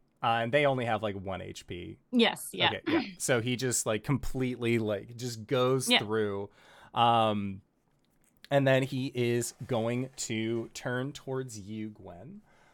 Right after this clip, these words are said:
Speaker 1: Uh, and you see that, uh, like, as he turns, he has built up a kinetic energy from his feet, and you can see, like, lightning sparking. And he is going to then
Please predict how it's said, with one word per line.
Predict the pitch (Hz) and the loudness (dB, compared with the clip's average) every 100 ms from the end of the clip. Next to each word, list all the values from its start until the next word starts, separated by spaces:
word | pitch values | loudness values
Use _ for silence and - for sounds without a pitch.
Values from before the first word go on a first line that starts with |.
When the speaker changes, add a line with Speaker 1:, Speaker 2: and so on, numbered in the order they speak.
| _ | _
Speaker 1:
Uh, | 123 120 127 127 135 - | -4 -2 0 -2 -4 -8
and | 120 123 123 104 | -6 -4 -2 -4
you | 107 131 | -4 -2
see | - 123 120 | -2 -2 -6
that, | 117 113 110 113 - | 0 4 6 4 2
uh, | 120 113 110 | 4 4 4
like, | 117 107 131 | 0 0 2
as | 131 135 | 2 2
he | 160 | -6
turns, | 135 - 113 117 151 190 - - _ _ _ _ _ _ _ | -6 -6 -4 -4 -4 -6 -8 -12 _ _ _ _ _ _ _
he | 127 175 | -4 2
has | 165 120 | 2 0
built | - 135 151 - | -2 -4 -2 -2
up | 120 - - | -2 -2 -6
a | 120 120 113 113 | -4 -2 -2 -4
kinetic | - 120 117 131 104 | -2 2 2 2 0
energy | 113 120 - 160 | -2 -2 -2 -2
from | - 120 117 | -2 0 2
his | 120 117 | 0 -2
feet, | - 117 | -2 -4
and | 147 | -4
you | 113 | -4
can | 113 | -2
see, | - 123 | -2 0
like, | 110 104 | 0 0
lightning | 101 117 131 117 | -2 -2 -2 -2
sparking. | - 104 104 135 147 160 - - - | 0 0 0 -2 -6 -8 -16 -20 -6
And | 127 | -2
he | 131 156 | 0 0
is | 156 | 0
going | 170 165 | 0 0
to | 165 | 2
then | 143 | 0